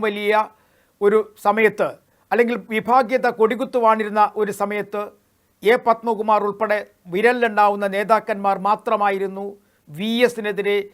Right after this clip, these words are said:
ശക്തരായി പോരാടി പിണറായി പക്ഷത്ത് ഉറച്ചു നിന്നത്. അപ്പോൾ അവരോട് ഒരിക്കൽ പോലും നീതികേട് കാണിക്കാൻ, ആ,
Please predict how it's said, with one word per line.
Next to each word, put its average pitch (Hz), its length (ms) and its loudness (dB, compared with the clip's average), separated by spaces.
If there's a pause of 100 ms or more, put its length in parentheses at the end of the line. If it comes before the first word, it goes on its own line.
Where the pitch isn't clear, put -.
(300)
ശക്തരായി 214 640 2 (160)
പോരാടി 202 440 4 (720)
പിണറായി 214 380 2
പക്ഷത്ത് 202 380 -6 (260)
ഉറച്ചു 208 260 -2
നിന്നത്. 143 320 -12 (400)
അപ്പോൾ 208 220 0 (180)
അവരോട് 208 360 2 (200)
ഒരിക്കൽ 196 380 -4
പോലും 196 260 -4 (300)
നീതികേട് 214 640 -2
കാണിക്കാൻ, 185 400 -2 (960)
ആ, - 20 0